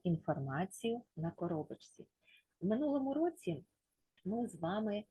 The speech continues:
розглядали, яким чином можна, м, представити інформацію. Е,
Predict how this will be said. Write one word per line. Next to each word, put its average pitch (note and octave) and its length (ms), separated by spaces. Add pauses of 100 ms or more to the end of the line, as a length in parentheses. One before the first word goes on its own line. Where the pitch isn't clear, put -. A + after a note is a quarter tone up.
розглядали, F#3 880
яким D#3+ 340
чином A3 560
можна, E3 560 (360)
м, D#3 120
представити F3+ 640
інформацію. E3+ 840
Е, - 40